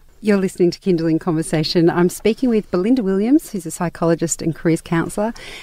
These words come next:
and Torna Turl, who's a psychologist at the Bumpy Road. They look after, well, they look after lots of different people, but mainly women who are trying to make this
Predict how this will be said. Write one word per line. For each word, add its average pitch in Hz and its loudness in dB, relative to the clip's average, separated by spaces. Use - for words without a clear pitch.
and 180 2
Torna 233 4
Turl, 170 0
who's 190 -4
a 175 -6
psychologist 185 0
at 170 -6
the 175 -6
Bumpy 214 0
Road. 170 2
They 170 -2
look 165 -6
after, 175 0
well, 156 0
they 147 -6
look 180 -4
after 175 -6
lots 262 -2
of - -20
different - -14
people, 202 -2
but 175 -2
mainly 175 0
women 240 0
who 185 2
are 160 2
trying 190 0
to 190 -4
make 175 -2
this - -4